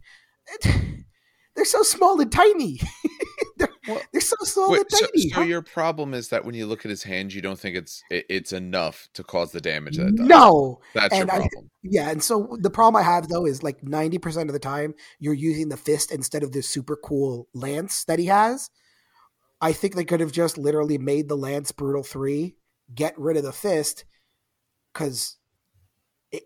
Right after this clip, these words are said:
Speaker 1: I don't know where they even got the option to remove the, the lance from. That was never an option in the first place. I, I don't
Speaker 2: Yeah.
Speaker 1: know where. I, anyway, point is,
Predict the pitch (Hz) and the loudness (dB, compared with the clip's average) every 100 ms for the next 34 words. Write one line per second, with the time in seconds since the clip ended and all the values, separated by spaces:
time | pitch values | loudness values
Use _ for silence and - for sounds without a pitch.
0 | - 190 269 226 165 202 202 175 165 143 | -6 -4 0 -2 0 0 0 -2 -4 -6
1 | 139 165 - 151 147 131 139 120 117 - | -6 -6 -6 -8 -6 -6 -8 -10 -16 -18
2 | 113 127 160 175 - 107 131 170 139 151 | -14 -6 -4 -4 -8 -10 -8 -8 -6 -8
3 | 123 127 143 - 123 110 143 165 - - | -8 -10 -10 -10 -16 -12 -10 -10 -12 -16
4 | - - _ _ _ - - - 147 151 | -18 -20 _ _ _ -10 -8 -6 -4 -4
5 | 151 165 196 233 - _ _ _ 139 147 | -2 -2 -2 -4 -10 _ _ _ -6 -2
6 | 185 214 202 _ - - _ _ _ - | -2 -4 -10 _ -20 -20 _ _ _ -16
7 | - 185 117 - _ - 311 233 170 143 | -2 -2 -2 -10 _ 6 8 8 4 0